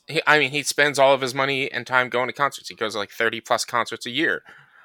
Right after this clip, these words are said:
I don't <laughs> see a point in that. Maybe one or two concerts a year, sure, but I don't see a point in going to thirty concerts a year,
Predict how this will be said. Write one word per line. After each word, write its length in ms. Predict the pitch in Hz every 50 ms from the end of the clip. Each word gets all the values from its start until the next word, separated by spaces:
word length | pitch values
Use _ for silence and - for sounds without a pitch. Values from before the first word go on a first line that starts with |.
| _ _ _ _ _ _ _ _ _ _ _ _ _ _ -
I 140 | - 143 165
don't 160 | 202 233 -
<laughs> 0 |
see 260 | - - - 214 220 196 - 220
a 60 | 208
point 360 | 185 - - - 233 294 247 -
in 140 | 123 131
that. 200 | 117 104 87 -
Maybe 220 | - 139 151 196 196
one 180 | 185 196 202
or 60 | 208 196
two 160 | - 208 196
concerts 380 | - 196 196 190 - 185 -
a 40 | -
year, 200 | 156 170 185 180
sure, 280 | 160 - - 143 104 95
but 120 | 95 101
I 80 | 87 117
don't 180 | 151 185 170
see 120 | - - 160
a 40 | 151
point 300 | - - 135 - - -
in 60 | 113
going 180 | - 117 110
to 80 | 107 101
thirty 240 | - 117 101 101 92
concerts 400 | - 120 110 - - - - -
a 20 |
year, 240 | 107 90 90 143